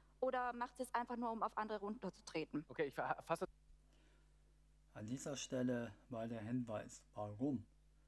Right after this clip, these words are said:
Speaker 3: das so als problematisch angesehen wird, wenn, ähm, jemand das macht, äh, von der privilegierten, weißen,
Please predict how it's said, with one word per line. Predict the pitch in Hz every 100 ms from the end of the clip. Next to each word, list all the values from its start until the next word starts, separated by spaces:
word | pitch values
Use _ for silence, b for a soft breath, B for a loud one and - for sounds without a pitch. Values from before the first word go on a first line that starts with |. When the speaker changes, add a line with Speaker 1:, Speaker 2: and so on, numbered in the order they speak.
| - -
Speaker 3:
das | 90
so | - 107 104 - - - - - - - - -
als | - 101
problematisch | - 113 127 117 120 131 - 123
angesehen | - 123 117 104 113 107
wird, | 120 127 - - - -
wenn, | 117 127 123 - b b b b b b b
ähm, | 117 110 110 110 113 123
jemand | 120 117 117 - - - -
das | 143 113 107 - - - -
macht, | 156 120 - - - - - - -
äh, | 135 110 113 120
von | - 120
der | 113
privilegierten, | 110 127 113 113 120 139 151 165 135
weißen, | 123 127 - 131 127